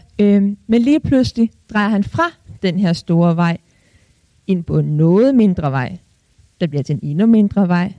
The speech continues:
og der er færre og færre mennesker, og der er i hvert fald ikke nogen turister at se nogen steder.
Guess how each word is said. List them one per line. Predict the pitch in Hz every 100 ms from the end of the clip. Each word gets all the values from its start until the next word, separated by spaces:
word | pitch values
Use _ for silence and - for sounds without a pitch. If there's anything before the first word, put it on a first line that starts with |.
| - - -
og |
der | 165
er | 160 - -
færre | 190 196 226 247 226
og | 180
færre | - 175 175 175
mennesker, | 170 170 - -
og | 139
der | 147
er |
i |
hvert | 147 156
fald | 196
ikke | 240
nogen | 240 180
turister | - 175 208 - 170
at | 151
se | - 180
nogen | 165 208 262
steder. | - - 165 170